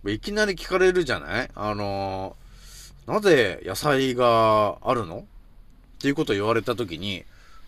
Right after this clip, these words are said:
答えらんないもんね、私も。「いや、いや、いや、む-、生まれた時からありました」と言うしかないんですが、要するにはそういうことになってるんですよね、と、えー、いうことになるんで、やはりね、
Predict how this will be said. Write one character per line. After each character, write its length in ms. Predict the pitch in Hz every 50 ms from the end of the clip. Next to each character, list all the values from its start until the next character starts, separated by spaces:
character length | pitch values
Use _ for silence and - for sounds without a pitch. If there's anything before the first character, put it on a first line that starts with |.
| - - -
答 280 | - 139 - 220 226 233
え 40 |
ら 80 | 240 247
ん 60 | 226
な 80 | 165 120
い 40 | 90
も 120 | 76 71
ん 40 | 82
ね、 80 | 107 113
私 320 | 95 85 - 92 - 82
も。 80 | 80 71 - -
「い 40 | -
や、 60 | 104
い 40 | 92 - - - - - -
や、 480 | 123 131 135 135 135 135 139 135 135 143
い 20 |
や、 100 | 147 139
む-、 220 | 120 113 113 117 - - - - - - - - - - - - -
生 100 | - 113
ま 160 | 131 151 -
れ 140 | - 170 165
た 120 | 160 - 156
時 240 | 170 180 - -
か 160 | - 165 147 135
ら 100 | 123 113
あ 60 | 117
り 100 | 123 127
ま 100 | 131 123
し 120 | - -
た」 120 | - 123 104
と 100 | 101 98
言 140 | 107 117
う 20 | 131
し 100 | - -
か 120 | - 127
な 220 | 113 - - 165 175
い 40 |
ん 100 | 143 120
で 80 | 110 110
す 200 | - - 98 95
が、 240 | 107 135 131 101 - - - - - - - - - - - - - - - - - - - - - - - -
要 200 | 175 247 285 381
す 160 | - 359 381
る 120 | 349 262
に 120 | 180 143 107
は 140 | 95 85
そ 160 | - - 120 127
う 20 |
い 40 | 131
う 40 | 131
こ 120 | 156 160
と 100 | - 156
に 60 | 117
な 80 | 101 87
っ 40 | -
て 180 | - - 82
る 80 | 80 73
ん 60 | 73
で 60 | 73
す 100 | - -
よ 80 | - -
ね、 140 | 82 143 -
と、 100 | - - - - - - - - - - - - - - - - - - - - - - - - - -
え 80 | 90 87
ー、 40 | 92
い 80 | 110 113
う 60 | 113
こ 120 | - 127
と 140 | 110 113 104
に 60 | 90
な 140 | 82 101 107
る 80 | 95 92
ん 80 | 85
で、 80 | 78 80
や 140 | 80 90 95
は 80 | 160
り 120 | 185 175 117
ね、 280 | 107 110 101 82 -